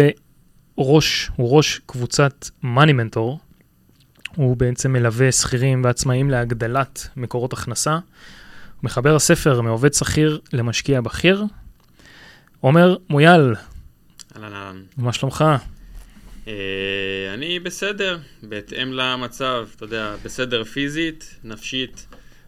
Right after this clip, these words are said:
Speaker 2: אנחנו כולנו ב-, באיזה שהם תהפוכות רגשיות.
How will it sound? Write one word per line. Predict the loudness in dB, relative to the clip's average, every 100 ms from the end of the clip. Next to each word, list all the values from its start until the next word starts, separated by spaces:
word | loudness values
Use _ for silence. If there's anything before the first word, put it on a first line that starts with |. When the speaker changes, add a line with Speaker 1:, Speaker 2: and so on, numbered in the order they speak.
| -20
Speaker 2:
אנחנו | -20 -18 -16 -14 -14 -14 -14
כולנו | -12 -6 -6 -6 -8
ב-, | -8 -6 -8 -10 -12 -16 -16 -20 -20 _ -20 _ _ _ -18
באיזה | -16 -14
שהם | -12 -12 -12
תהפוכות | -12 -14 -16 -16 -16 -14
רגשיות. | -16 -12 -10 -8 -8 -12